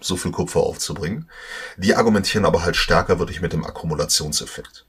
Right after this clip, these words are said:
Und wenn man da eben in Studien reinguckt, wie hoch teilweise die Kupferkonzentrationen sind, dann sind wir wirklich auch in Bereichen, die halt dauerhaft schädigend wirken können. Also wo wir wirklich sehen, wir haben Gebiete, also,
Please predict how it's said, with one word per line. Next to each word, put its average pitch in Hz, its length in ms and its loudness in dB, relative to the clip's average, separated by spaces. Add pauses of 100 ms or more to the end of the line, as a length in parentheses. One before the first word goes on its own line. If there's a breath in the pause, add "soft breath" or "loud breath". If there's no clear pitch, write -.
(140)
Und 85 140 -4
wenn 87 80 0
man 85 140 2
da 131 300 6
eben 98 240 0
in - 80 -2
Studien 104 380 2
reinguckt, - 720 -6
wie 82 220 -6
hoch 113 320 0
teilweise 80 400 0
die - 80 -6
Kupferkonzentrationen - 1800 0
sind, - 240 -10 (100)
dann - 180 2
sind 160 220 0
wir 107 140 2
wirklich - 260 -6
auch - 160 -2
in 90 100 -2
Bereichen, 78 640 -2 (380 loud breath)
die 82 120 -4
halt 87 220 0
dauerhaft 90 500 4
schädigend - 560 -6
wirken - 300 -12
können. - 240 -18 (240)
Also 80 220 -4
wo 87 100 0
wir 82 160 2
wirklich - 260 4
sehen, 107 520 2
wir 82 180 0
haben 101 160 6
Gebiete, 87 580 2
also, 82 340 6